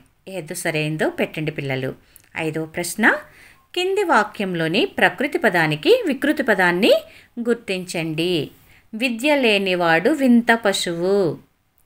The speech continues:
ఒకటి, పశువు అనేది అండర్‌లైన్ చేసి ఉంది కదా, అది దానికి మనం వికృతి పదాన్ని వెతకాలి క్రిందున్న వాటి నుండి. ఒకటి జంతువు, రెండు పశువు, మూడు మృగము, నాలుగు జింక. ఏది సరైందో పెట్టండి పిల్లలు.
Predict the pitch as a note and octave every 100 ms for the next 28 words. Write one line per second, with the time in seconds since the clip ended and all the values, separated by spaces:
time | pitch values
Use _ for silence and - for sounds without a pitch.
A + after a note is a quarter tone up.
0 | - F#3+ F#3+ D3+ C#3 _ _ - G3 -
1 | G#3+ G#3 F#3+ F3+ G#3 D5+ - _ _ _
2 | G#3 G3+ G3 F#3+ G3 F3+ F3+ F#3 F3+ F3
3 | F3 B3 D5+ - G#3+ G3+ A#4+ - _ _
4 | _ _ D3+ G3+ F#3 F#3 A3 G#3 G4 F4+
5 | - G3+ G3+ F3 E3 G#3 E4+ A3 F#3 D#3
6 | D3 - _ - G#3 F#3 E3+ D#3 D3 D3
7 | D3+ C#3+ C3+ - _ - F#3 E3+ E3+ D#3+
8 | G3+ G#3 B3 C4+ D#4+ A#3 F#3 F3 F3 E3+
9 | - G#3+ D4 B3 F#3+ F3 E3 F3 F3 F#3+
10 | A3 F4 C4+ F#3+ E3 B3 C5+ - - _
11 | - E3+ G3 E3 E3 C#3 - _ D#3+ F3
12 | D#3 E3+ F3+ F3 F3 F#3+ F#3 F3+ F#3 F3
13 | F#3+ F#3 A3 C5